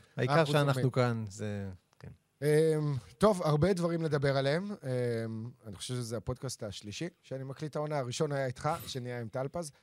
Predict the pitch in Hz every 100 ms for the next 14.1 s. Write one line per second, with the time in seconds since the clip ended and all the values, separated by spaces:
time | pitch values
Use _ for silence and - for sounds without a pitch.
0 | _ - 127 131 123 127 147 135 - 139
1 | 175 147 127 139 95 - 117 85 110 123
2 | 120 113 131 123 120 120 127 113 131 117
3 | 110 175 - _ _ - 120 175 165 131
4 | 135 156 202 180 127 - 226 254 - -
5 | - _ _ - 110 170 - 135 120 110
6 | 147 139 - 147 151 120 139 156 127 110
7 | 143 135 107 135 139 110 135 165 156 _
8 | _ _ 117 117 113 110 110 - 117 127
9 | 156 160 175 185 - 127 127 127 120 147
10 | 175 180 190 190 - _ _ - 120 120
11 | 120 123 156 170 156 156 143 - 160 160
12 | 156 147 165 165 - 175 170 165 160 147
13 | - 156 151 135 147 196 120 143 - 95